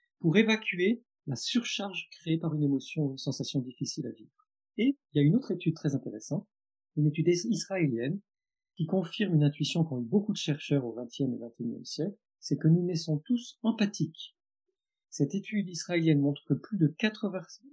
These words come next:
pour cent des bébés de neuf mois, euh, sont capables de manifester de l'empathie. Donc plus de quatre-vingts pour cent des bébés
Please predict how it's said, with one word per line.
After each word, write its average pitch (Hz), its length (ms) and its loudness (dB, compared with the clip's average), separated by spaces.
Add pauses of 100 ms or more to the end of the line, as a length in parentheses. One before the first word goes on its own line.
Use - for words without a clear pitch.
pour 190 200 -10
cent - 360 -2 (100)
des 131 140 2
bébés 165 580 4
de 120 60 -4
neuf 170 340 2
mois, 156 320 0 (1160)
euh, 131 80 0
sont 208 480 0
capables 196 480 -2
de 135 80 2
manifester 196 760 4
de 180 80 -8
l'empathie. 156 600 -6 (280)
Donc 117 160 -6 (100)
plus 233 440 -2
de 156 60 -4
quatre-vingts 190 460 -6
pour 170 140 -14
cent 170 140 -8
des 143 140 -2
bébés 135 360 -2